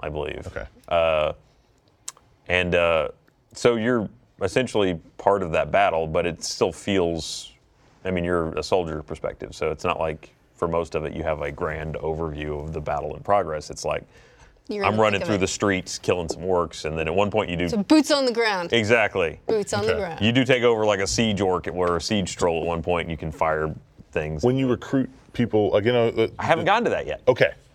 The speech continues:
Speaker 2: All right.
Speaker 1: That's another one of those things that it's like, "Oh, it's, I guess I don't remember how to steal their brains anymore. Let me relearn how to do that," which I haven't gotten to yet.
Speaker 2: I'm
Speaker 1: It's
Speaker 2: like,
Speaker 1: one
Speaker 2: I'm, I'm a hundred percent on board with Lord of the Rings stuff right now. I don't know what
Speaker 1: Uh-huh.
Speaker 2: happened.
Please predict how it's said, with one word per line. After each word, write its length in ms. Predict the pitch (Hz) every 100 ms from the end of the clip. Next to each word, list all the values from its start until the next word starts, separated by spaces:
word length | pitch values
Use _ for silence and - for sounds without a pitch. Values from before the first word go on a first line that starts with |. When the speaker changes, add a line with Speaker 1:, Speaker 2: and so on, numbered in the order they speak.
| -
Speaker 2:
All 80 | 98
right. 140 | 78 - -
Speaker 1:
That's 240 | 139 147
another 240 | 185 190 180
one 120 | 170
of 40 |
those 100 | 151
things 180 | 190 147
that 100 | 127
it's 160 | 110 117
like, 200 | 98 -
"Oh, 140 | 117 110
it's, 220 | - -
I 100 | 104
guess 220 | 107 110
I 80 | 104
don't 180 | 101 95
remember 320 | 95 95 92
how 140 | 92
to 180 | 90 85 - - - _ - -
steal 560 | - - - - 101
their 80 | 92
brains 440 | 85 92 92 87 90
anymore. 460 | 82 82 82 85 - -
Let 160 | 90
me 100 | 90
relearn 380 | 87 87 87 85
how 80 | 85
to 120 | 80
do 140 | 85 80
that," 240 | 76 - -
which 220 | 90 82
I 80 | 85
haven't 180 | 87 80
gotten 200 | 80 62
to 120 | -
yet. 160 | - - _ -
Speaker 2:
I'm 120 | 104
Speaker 1:
It's 60 |
Speaker 2:
like, 120 | 98 87
Speaker 1:
one 120 | 78 - - - _ _ -
Speaker 2:
I'm, 140 | 95
I'm 100 | 104
a 40 | 98
hundred 240 | 123 113
percent 200 | 95 113
on 80 | 95
board 220 | 95 92
with 60 | 85
Lord 80 | 85
of 40 |
the 60 | 85
Rings 180 | 82 -
stuff 160 | 71
right 120 | 69 73
now. 280 | 80 76 -
I 60 |
don't 80 | 107
know 80 | 104
what 240 | 95 104
Speaker 1:
Uh-huh. 80 | 107
Speaker 2:
happened. 320 | 98 87 85